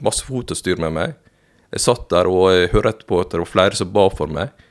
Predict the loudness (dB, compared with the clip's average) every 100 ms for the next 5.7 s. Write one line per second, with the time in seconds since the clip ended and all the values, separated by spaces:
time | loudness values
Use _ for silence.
0 | _ _ -6 0 2 2 2 0 0 -6
1 | -6 -4 -4 -4 -10 -18 -16 -16 -14 -18
2 | -18 -20 _ _ _ _ _ _ _ 0
3 | 4 4 2 -2 -2 -8 _ _ -20 _
4 | _ _ _ _ _ _ _ _ _ _
5 | -18 -18 -20 _ -20 -6 0